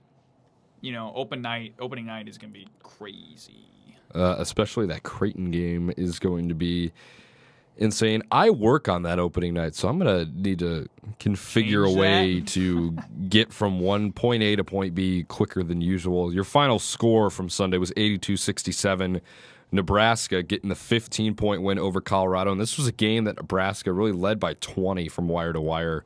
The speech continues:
Speaker 1: I mean, led by as much as twenty-seven, I think, at one point.
Speaker 2: Mm-hmm.
Speaker 1: Leads of thirty to nine and, like, sixty-seven to forty.
Speaker 2: <clears throat> You know, they, they looked, they looked good.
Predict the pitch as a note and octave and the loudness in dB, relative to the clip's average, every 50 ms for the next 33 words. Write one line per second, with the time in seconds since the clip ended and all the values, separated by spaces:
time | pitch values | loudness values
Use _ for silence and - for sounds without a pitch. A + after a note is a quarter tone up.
0 | _ - - - - - - B2+ B2+ B2 B2 B2+ C3 C#3+ D#3+ C#3 C3 A#2+ A#2 A2 | _ -20 -20 -20 -20 -16 -12 -10 -8 -8 -8 -6 -4 -4 -4 -4 -4 -6 -6 -6
1 | A2 A#2+ B2+ B2 - - A2+ - - C3+ A#2+ A2+ A2 A#2 A#2 - A2+ A2 A2 A2 | -6 -8 -8 -8 -10 -14 -18 -16 -12 -12 -10 -10 -10 -12 -12 -12 -12 -12 -12 -12
2 | G#2+ G#2+ G#2+ G#2+ G#2+ G#2 G2+ G#2+ G#2+ G#2+ A2 - G#2+ - F#2 G2+ F#2 F2+ E2 D#2 | -12 -12 -12 -14 -14 -14 -16 -16 -14 -14 -14 -12 -8 -4 -4 -2 -2 -2 -2 -4
3 | C#2+ - - - B2+ C3+ C3+ A#2+ - A#2 A2+ - _ - C3 B2+ B2+ B2 A#2 A#2 | -6 -8 -12 -12 -12 -10 -10 -10 -12 -14 -16 -14 _ -8 -6 -6 -6 -8 -10 -10
4 | A#2 A2+ A2+ G#2+ G#2+ G#2+ G#2+ G#2+ A2 A2+ A2+ A2 G#2+ G#2+ G#2+ A2 A2 - - - | -10 -10 -10 -12 -12 -10 -10 -10 -10 -10 -10 -12 -12 -12 -12 -12 -14 -16 -18 -18
5 | A#2 - - - A2 - A2+ G#2 G#2+ G#2 - - - - D#3 - - F2+ G2 - | -18 -18 -20 -18 -18 -16 -16 -14 -14 -16 -16 -12 -10 -6 -6 -6 -6 -8 -12 -20
6 | - _ _ _ _ _ - - _ _ - A#2+ C#3 C3+ B2 A2+ G2+ F#2+ F#2 A2 | -20 _ _ _ _ _ -20 -20 _ _ 2 4 4 6 6 4 4 2 2 2
7 | C3 G#2 A2+ B2+ D#3+ D3+ C#3+ B2 - - - - _ _ _ - - - _ _ | 2 4 4 4 4 4 4 2 2 -2 -16 -18 _ _ _ -20 -20 -20 _ _
8 | - - B2 C#3+ C3+ G#2 F2+ G2 E2 C2+ - | 2 4 6 6 4 4 2 0 0 -2 -4